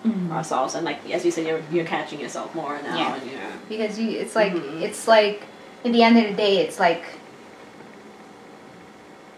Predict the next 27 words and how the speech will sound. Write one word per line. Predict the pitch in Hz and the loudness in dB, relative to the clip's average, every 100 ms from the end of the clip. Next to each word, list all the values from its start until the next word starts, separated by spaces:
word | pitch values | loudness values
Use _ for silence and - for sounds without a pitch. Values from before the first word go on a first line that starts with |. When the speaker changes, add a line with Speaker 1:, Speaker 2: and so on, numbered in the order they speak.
| - | -16
Speaker 1:
how | - 233 226 - - - - - | 2 8 10 8 -2 -16 -16 2
how | 269 | 4
mu-, | 277 285 - - | 6 2 0 6
are | 247 | 8
you | 269 247 | 8 8
knowledgeable? | 202 190 202 190 165 143 139 - - - | 8 8 8 4 -4 -10 -10 -12 -16 -4
Are | 202 | 0
you | 220 226 254 247 233 190 - - | 2 4 4 4 2 -2 -14 -16
caring? | - 240 226 196 156 151 | -2 2 4 4 2 0
Are | - 185 | 0 2
Speaker 2:
Mm-hmm. | 202 226 | 2 6
Speaker 1:
you, | 226 233 220 - - - - | 6 6 4 -6 -18 -20 -6
you | 247 | 2
know, | 240 | 4
are | 180 - | 6 8
you | 247 269 | 10 10
a | 233 | 10
good | 240 208 | 8 6
friend? | - 226 202 160 156 - - | 0 4 4 4 -2 -8 -2
If | 190 | 0
your | 208 | 2
Speaker 2:
Yeah. | 226 | 4
Speaker 1:
friend | 247 240 226 | 6 6 6
needs | 220 233 226 | 8 8 6
you, | 180 160 156 | 0 -4 -2
are | 156 | -2
you | 190 226 208 - | -2 -2 -2 -4